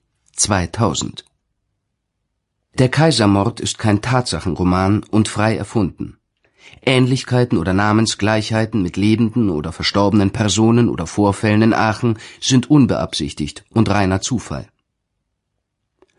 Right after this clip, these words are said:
Aber wie schrieb schon Bernd Engelmann,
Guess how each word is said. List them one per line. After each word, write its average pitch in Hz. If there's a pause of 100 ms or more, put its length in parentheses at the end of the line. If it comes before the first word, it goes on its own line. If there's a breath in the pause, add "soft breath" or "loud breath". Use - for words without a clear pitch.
(400 soft breath)
Aber 135
wie 156
schrieb 143
schon 131
Bernd 113
Engelmann, 120